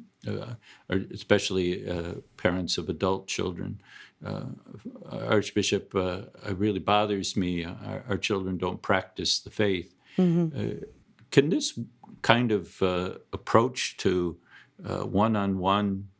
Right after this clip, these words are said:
Speaker 1: evangelizing, uh, can we teach our, our, uh,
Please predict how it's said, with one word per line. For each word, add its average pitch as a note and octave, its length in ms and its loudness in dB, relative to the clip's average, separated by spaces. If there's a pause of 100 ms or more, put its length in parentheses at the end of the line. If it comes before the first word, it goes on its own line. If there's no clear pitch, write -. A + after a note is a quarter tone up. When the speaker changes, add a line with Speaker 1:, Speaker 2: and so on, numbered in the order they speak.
(440)
Speaker 1:
evangelizing, G2+ 1500 2
uh, F2+ 140 -4 (360)
can A2 160 4
we A#2 120 2
teach E3 340 -4
our, G#2+ 280 4
our, F#2 640 0
uh, F2 300 -6